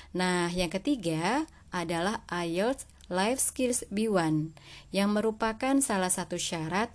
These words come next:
diantaranya untuk pengajuan visa permanen resident. Peserta ielts Life Skills ini akan menerima T R F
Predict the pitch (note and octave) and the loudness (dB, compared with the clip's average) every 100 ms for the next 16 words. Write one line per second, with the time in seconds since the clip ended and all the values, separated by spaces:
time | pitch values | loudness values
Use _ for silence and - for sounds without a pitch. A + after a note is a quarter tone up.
0 | - F3+ G3 G3 G3+ A3 A#3 A#3+ C#4 C#4 | -14 -8 -4 -2 0 0 2 2 2 0
1 | F#3+ G3+ G3 F3+ F3 D#3 - F3 F3 F3 | -4 -4 -2 -2 -2 -4 -2 -2 -2 -4
2 | - - - F3+ F3 F#3 F#3 F#3 F#3 E3+ | -12 -20 -6 -4 -2 0 -2 -2 -4 0
3 | E3 E3+ F3 E3+ F3 E3+ E3+ D3+ D3+ - | 2 2 0 -2 -2 -2 -2 -2 -4 -8
4 | - - _ - - - _ - - _ | -18 -20 _ -20 -20 -20 _ -20 -20 _
5 | _ _ - - - - - - - - | _ _ -4 -4 -6 -18 -20 -20 -20 -20
6 | - - A3+ - A#3 A3+ A3+ E4 - - | -20 -10 -2 2 2 0 2 2 0 -2
7 | G3+ G#3 G#3 G#3 G#3+ G3 G3 G3 - - | 0 2 2 2 2 2 2 4 0 0
8 | C#4 D4 D#4+ - - B3+ C4 F#3 F3+ C4 | 2 4 4 2 -2 2 4 4 4 2
9 | - G3+ G3 A3 G#3+ G3+ G3 F#3+ F#3+ F#3 | 0 -6 -2 0 0 2 0 0 -2 -2
10 | F3+ - - F3 D#3+ - E3+ F3 A3+ | -4 -4 -6 -4 -6 -4 -2 -2 -2